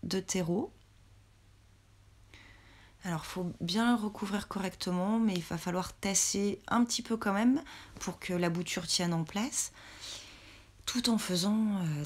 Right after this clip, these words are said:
très attention de ne pas, euh, casser les racines. Donc vraiment, voilà, en douceur,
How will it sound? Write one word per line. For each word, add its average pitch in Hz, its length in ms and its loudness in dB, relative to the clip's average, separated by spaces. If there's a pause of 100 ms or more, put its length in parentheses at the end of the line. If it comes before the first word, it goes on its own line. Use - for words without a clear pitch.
très 202 320 2
attention 190 500 2
de 185 140 4
ne 160 140 2
pas, 175 400 0
euh, 151 220 -2 (800)
casser 170 300 0
les 190 120 0
racines. - 500 -4 (540)
Donc 160 180 -6
vraiment, 165 320 -2
voilà, 160 240 -4 (100)
en 202 100 4
douceur, 202 760 2